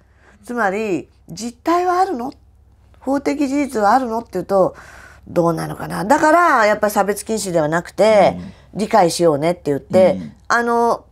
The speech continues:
Speaker 1: 日本人って賢いから、もうこの一年ぐらいのドタバ-、ドタバタでかなり理解したと思う。その意味であの、ジェンダーレストイレドタバタは大きかったですよ。
Speaker 2: <laughs>
Speaker 1: だから結局そういうことでしょと。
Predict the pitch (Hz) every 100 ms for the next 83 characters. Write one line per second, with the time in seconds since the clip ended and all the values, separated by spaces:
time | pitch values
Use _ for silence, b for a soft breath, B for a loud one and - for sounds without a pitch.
0 | - 269 320 330 311 214 190 277 262 170
1 | 135 - b b b - 285 302 240 294
2 | 294 311 320 359 359 330 226 180 185 190
3 | 226 240 233 190 214 262 262 269 269 226
4 | 170 160 - B - 403 403 240 196 285
5 | 294 254 202 185 175 - B B - 285
6 | 330 330 330 262 208 196 185 254 311 330
7 | 330 330 320 302 302 302 277 202 175 156
8 | 190 - 196 143 123 - 110 - - -
9 | - - 254 262 - 277 349 339 330 339
10 | 339 311 247 202 143